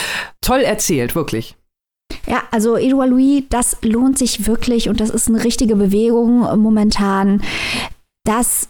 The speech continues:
Speaker 2: Leute biografische, autobiografische, äh, Memoirs, äh, Bücher, Texte all dieser Art schreiben,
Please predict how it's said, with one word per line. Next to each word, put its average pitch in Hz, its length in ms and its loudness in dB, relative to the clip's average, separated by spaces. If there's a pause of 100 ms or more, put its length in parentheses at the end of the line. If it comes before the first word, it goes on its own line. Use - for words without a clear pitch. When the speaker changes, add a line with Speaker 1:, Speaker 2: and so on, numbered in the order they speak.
(120)
Speaker 2:
Leute 208 760 0
biografische, 208 960 0
autobiografische, 202 1080 0 (340)
äh, 120 40 0
Memoirs, 208 840 0
äh, 180 220 0 (400)
Bücher, 220 460 2
Texte 254 280 0
all 208 120 2
dieser 220 200 2
Art 214 200 -2
schreiben, 226 560 0